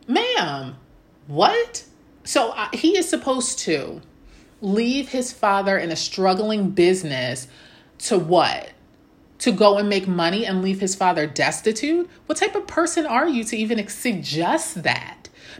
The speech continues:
Because clearly his father is not going to sell the circus. And him saying,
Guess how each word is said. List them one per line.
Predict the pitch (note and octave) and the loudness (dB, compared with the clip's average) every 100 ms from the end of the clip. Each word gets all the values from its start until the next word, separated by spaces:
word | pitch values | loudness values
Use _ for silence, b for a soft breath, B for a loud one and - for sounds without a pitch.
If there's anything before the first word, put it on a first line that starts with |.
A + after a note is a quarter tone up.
| - | -2
Because | B3 C4+ B3 | -2 -2 -6
clearly | - - D#4 E4 C4+ | -8 0 2 2 0
his | C4 | -4
father | - G#3 G#3 G3+ | -2 -2 0 -2
is | F3+ F#3 | -2 -4
not | F3+ F3+ F3+ | -4 -6 -6
going | F3 E3 | -6 -6
to | - E3+ | -6 -8
sell | - F3+ D#3 D3 | -4 -2 0 -2
the | C3+ | -4
circus. | - C#3 B2 - - - - B B B - | -4 -4 -6 -10 -12 -16 -20 B B B -2
And | F#3 E3+ F3 E3+ - | 2 2 -2 -6 -12
him | - A3 A#3+ B3 | -6 0 2 2
saying, | - G#3+ F#3+ F#3+ F#3+ | 0 -2 0 -2 -4